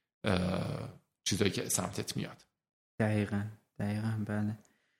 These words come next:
Speaker 2: سوال بعدیم ازتون اینه که چگونه می‌تونیم مشتری رو به برندمون وفادار کنیم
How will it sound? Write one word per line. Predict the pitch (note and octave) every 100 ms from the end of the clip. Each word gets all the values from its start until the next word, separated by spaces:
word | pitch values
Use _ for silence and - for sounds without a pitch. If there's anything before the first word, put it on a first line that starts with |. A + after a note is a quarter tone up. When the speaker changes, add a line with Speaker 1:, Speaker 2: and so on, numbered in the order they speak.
| _ _ _ _ _ _ _ _ _ _ _
Speaker 2:
سوال | - C#3+ B2 C#3+
بعدیم | F3 F3+ D#3 C#3+ F3
ازتون | F#3+ C3 C#3 C#3+ D#3 - F#3+ F#3
اینه | - F3 F#3
که | F3+ F#3+
چگونه | F#3 - D3+ C3+ C#3+ E3+
می‌تونیم | D3+ - A#2+ A#2 A2+ A2 A2+
مشتری | A#2 A#2 - A2+ A#2+
رو | B2+ A2+
به | A2
برندمون | A2 - A#2 C3 A#2+ A2 G#2+ G#2 G2+
وفادار | A2+ A2+ - A2 A2 C3+ D3+
کنیم | E3+ E3 D#3+ D#3+ D#3 D#3